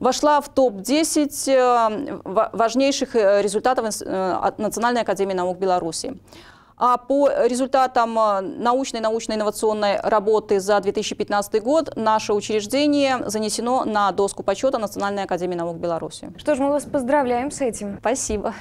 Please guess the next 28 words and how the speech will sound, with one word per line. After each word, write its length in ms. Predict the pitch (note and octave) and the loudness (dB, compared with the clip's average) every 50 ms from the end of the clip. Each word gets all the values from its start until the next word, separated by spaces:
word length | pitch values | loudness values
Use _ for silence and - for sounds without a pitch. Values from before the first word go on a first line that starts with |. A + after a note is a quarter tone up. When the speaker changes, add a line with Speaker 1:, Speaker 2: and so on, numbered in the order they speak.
| - - - - | -16 -16 -8 -4
Speaker 2:
Ну 60 | D4 | -2
и 80 | D#4+ C#4+ | -2 -2
в 20 | |
завершение, 540 | B3+ C#4 C4+ C4+ - - D#4 D#4+ D#4 C4+ B3 | -2 -2 -4 -4 -4 -6 -4 -4 -2 -2 -2
конечно, 320 | A#3 B3 B3 B3+ - - | -4 -4 -6 -6 -8 -8
я 220 | A3+ G3+ A3 A3+ A3+ | -6 -4 -4 -4 -4
не 100 | A3 A3 | -4 -4
могу 220 | A3 A3 G#3 A3 | -6 -6 -6 -4
не 180 | A#3+ A#3+ A#3 A3 | -4 -4 -4 -6
поинтересоваться 1120 | G#3+ A3 G#3+ G#3+ - A#3 A3 A3+ - A#3+ A#3+ A#3+ C4 C4 B3+ - - G#3+ G#3 G3+ G3+ G3+ | -6 -6 -6 -6 -6 -6 -6 -6 -4 -6 -4 -4 -4 -6 -6 -4 -4 -4 -2 -2 -2 -4
о 60 | G3 | -4
тех 260 | G3 - B3+ A3 G3 G#3 G#3+ | -4 -4 -4 -4 -4 -6 -6
задачах, 560 | G3+ G#3+ A#3+ A#3 G3+ B3 C4+ D4+ D4 - G#3+ - | -2 -2 -2 0 0 0 -2 -2 -4 -8 -10 -8
о 80 | A3 | -8
тех 200 | G#3 - G#3+ - | -8 -8 -10 -10
планах, 320 | - - B3 C4+ C4 A3 - | -8 -8 -6 -6 -6 -6 -8
которые 460 | - A3+ - B3 A#3+ A3+ G#3+ G#3 G#3 - - - - | -8 -4 -2 -2 0 0 0 -2 -2 -6 -18 -20 -10
ставит 300 | - - B3+ A3 G#3 G#3+ | -6 -4 -2 -2 -4 -4
перед 180 | - G#3+ G#3 | -4 -6 -6
собой 300 | - - G#3+ G#3 G3+ G#3 | -6 -6 -6 -4 -4 -4
институт 480 | G3+ G3+ - - - G#3 - B3+ B3+ - | -4 -6 -8 -10 -12 -8 -6 -6 -6 -6
на 160 | G#3+ G3+ G3 | -8 -10 -8
ближайшее 500 | G3 G3+ G#3 G3 G3 F#3+ F3+ - G3+ G#3 | -6 -6 -4 -2 -2 -4 -4 -4 -6 -6
время. 340 | G#3 F#3+ F3 D#3+ D#3+ E3+ F3 - | -6 -6 -6 -8 -10 -12 -12 -6
Speaker 1:
Это 260 | - - C#4+ - D4+ | 0 0 2 2 4
дальнейшее 560 | C4 C#4+ C#4 C#4 D4 D4+ D4 - D4 C4 B3 | 4 4 4 4 4 2 2 2 2 2 2
совершенствование 1200 | A#3 - C4 A#3+ A#3+ - - C#4+ C#4 C4+ C4+ C#4 B3+ B3+ B3 B3+ B3 A#3+ A#3+ A#3 A3+ A3 - - | 2 0 0 -2 0 0 0 0 0 0 0 2 2 2 2 0 -2 -2 0 0 0 0 0 -2
методов 720 | - A#3 A#3+ B3+ B3+ B3+ C4 C4+ A#3+ G#3 A#3+ A3+ A3+ G#3 | -4 -2 -2 0 0 0 0 0 0 2 4 4 4 2